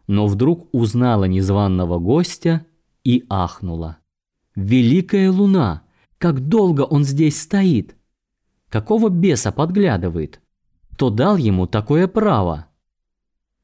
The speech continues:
Тело охватила мгновенная слабость. Все так закружилось перед глазами, что пришлось вжаться в угол, чтобы не упасть. Губы Дейна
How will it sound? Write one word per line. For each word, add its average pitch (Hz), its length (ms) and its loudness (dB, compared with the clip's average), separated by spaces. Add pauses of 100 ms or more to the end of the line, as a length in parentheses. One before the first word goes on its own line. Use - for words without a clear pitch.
(160)
Тело 175 380 0
охватила 127 880 -2 (260)
мгновенная 101 920 0
слабость. 82 760 -8 (300)
Все - 240 -2
так 156 260 0
закружилось 131 720 0
перед 117 320 0
глазами, 113 680 0 (220)
что - 240 -4
пришлось 127 520 0
вжаться 110 480 -2
в 98 120 -2
угол, 190 400 0
чтобы 101 420 -2
не 104 120 2
упасть. 110 580 -4 (920)
Губы 113 500 0
Дейна 160 600 0